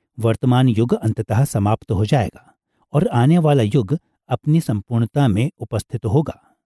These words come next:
यही कारण है कि नया नियम परमेश्वर के राज्य के तीन चरणों में पूरा होने की बात करता है। यह पहले ही आ चुका है, यह अभी आने की प्रक्रिया में है और यह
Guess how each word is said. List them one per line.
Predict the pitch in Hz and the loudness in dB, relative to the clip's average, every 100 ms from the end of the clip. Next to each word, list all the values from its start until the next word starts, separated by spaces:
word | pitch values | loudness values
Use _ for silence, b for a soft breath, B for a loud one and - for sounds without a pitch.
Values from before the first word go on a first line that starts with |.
| _ _ _ _ 113 | _ _ _ _ -4
यही | 110 123 | -2 0
कारण | 117 113 113 | 0 0 2
है | 110 | 0
कि | - 156 | 2 0
नया | 101 107 151 | 2 2 2
नियम | 156 139 151 | 4 4 2
परमेश्वर | - 98 104 107 131 | -2 -4 -4 -2 -4
के | 123 | -2
राज्य | 107 98 107 110 | -2 -2 -2 -4
के | 123 | -4
तीन | 139 - 143 156 | -6 -2 2 2
चरणों | 143 101 101 123 | 0 -2 0 2
में | 127 - | 2 -2
पूरा | - 107 110 | -4 -2 0
होने | 117 156 139 | 2 2 2
की | - 73 _ _ _ - | -4 -16 _ _ _ -4
बात | 113 104 | -4 -4
करता | - 101 107 | -6 -8 -4
है। | 92 110 - _ _ _ _ _ _ 147 | -4 -4 -6 _ _ _ _ _ _ -4
यह | 139 | -2
पहले | 165 - 113 131 | 0 0 0 2
ही | 135 127 | 2 2
आ | 240 113 | 0 -2
चुका | - 120 104 | -2 -2 -2
है, | 95 - _ _ _ _ _ _ | -2 -6 _ _ _ _ _ _
यह | 123 127 - | -2 0 0
अभी | 117 110 151 95 - - | -2 0 0 -2 -8 -2
आने | 127 151 | 2 2
की | 156 - | 2 -2
प्रक्रिया | - - 107 - 139 139 | -4 -4 -6 -2 0 0
में | 98 | 0
है | 85 123 - _ _ _ _ _ _ | -2 -2 -4 _ _ _ _ _ _
और | 120 104 | -6 -2
यह | 107 117 98 | 0 0 -2